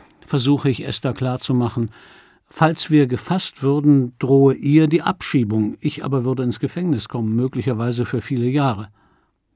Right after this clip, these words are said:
Daher ginge ich ein viel höheres Risiko ein als sie. Sie müsse mir vertrauen. Ihr scheint das einzuleuchten. Wir sind zwei Tage unterwegs. Eine Gruppe von Männern erwartet sie auf der anderen Seite der Grenze.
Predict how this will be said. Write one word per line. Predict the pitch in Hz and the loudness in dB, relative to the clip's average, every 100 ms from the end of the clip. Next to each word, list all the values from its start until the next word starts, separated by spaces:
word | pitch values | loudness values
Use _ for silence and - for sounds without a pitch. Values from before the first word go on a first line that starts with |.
| - | -2
Daher | 139 131 139 127 | 2 4 2 2
ginge | 143 139 135 | 2 2 2
ich | 160 156 - | -2 -4 -2
ein | 135 | -2
viel | 120 - 120 113 | -2 -4 -4 0
höheres | 170 143 110 107 - | 0 0 -2 -6 -4
Risiko | 139 120 135 - 139 | -2 -2 -4 -2 -2
ein | 123 131 | -2 -2
als | 120 117 - | -2 -4 -2
sie. | 135 131 - - - - | 0 0 -4 -20 -20 -6
Sie | 156 160 | 0 2
müsse | 160 170 175 151 | 4 2 4 4
mir | 147 156 | 4 2
vertrauen. | 139 143 - 143 131 131 101 - _ _ _ _ _ _ _ _ _ _ _ _ _ | 0 -6 -6 -2 0 0 -2 -8 _ _ _ _ _ _ _ _ _ _ _ _ _
Ihr | - 139 | -6 -4
scheint | 143 127 175 | -2 -2 -4
das | - | -4
einzuleuchten. | 151 120 - 98 98 - - - _ _ _ _ _ _ _ _ _ | -2 -2 -2 -4 -4 -10 -14 -20 _ _ _ _ _ _ _ _ _
Wir | 139 | -2
sind | 113 127 117 - | 0 0 -2 -6
zwei | - - 127 | -12 -6 -4
Tage | 123 131 120 117 | -4 -4 -4 -4
unterwegs. | 113 107 107 135 - - - _ _ _ _ - - | -6 -6 -6 -6 -8 -14 -16 _ _ _ _ -20 -6
Eine | 127 123 | -2 2
Gruppe | 147 160 143 | 2 2 2
von | 135 | 2
Männern | 123 135 147 | 4 4 4
erwartet | 143 127 135 131 147 | 2 0 -2 -4 -4
sie | - 135 | -2 -4
auf | - | -4
der | 117 | -4
anderen | 127 143 131 | -2 0 0
Seite | 123 123 - | -2 -2 -4
der | 123 | -8
Grenze. | 113 131 131 143 | -4 -2 -2 -4